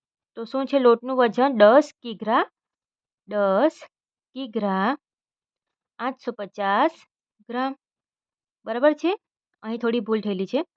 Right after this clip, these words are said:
ફરી એક વખત ચોખા કેટલા કિગ્રા, અ, કેટલા છે? તો પાંચ કિગ્રા ચારસો ગ્રામ. બરાબર? પાંચ કિગ્રા ચારસો ગ્રામ. પછી ખાંડ છે બે કિગ્રા વીસ ગ્રામ.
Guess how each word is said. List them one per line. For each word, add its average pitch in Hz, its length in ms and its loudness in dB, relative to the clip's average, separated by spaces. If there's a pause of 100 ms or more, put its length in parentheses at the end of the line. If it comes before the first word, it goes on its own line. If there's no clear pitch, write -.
(1300)
ફરી 254 180 2
એક 277 140 2
વખત 240 320 2 (100)
ચોખા 262 440 2
કેટલા 285 380 -2
કિગ્રા, 277 640 0
અ, 226 200 2
કેટલા 240 360 -4
છે? 294 260 0 (320)
તો 247 240 -2 (300)
પાંચ 240 360 -2
કિગ્રા 254 340 0
ચારસો 226 440 2
ગ્રામ. 180 300 -2
બરાબર? 240 280 4
પાંચ 247 340 -8
કિગ્રા 220 460 -8
ચારસો 233 440 -2
ગ્રામ. 220 220 0 (640)
પછી 269 320 -4
ખાંડ 262 440 -2
છે 285 260 2
બે 233 280 4
કિગ્રા 240 440 -4
વીસ 254 280 -2
ગ્રામ. 165 260 -10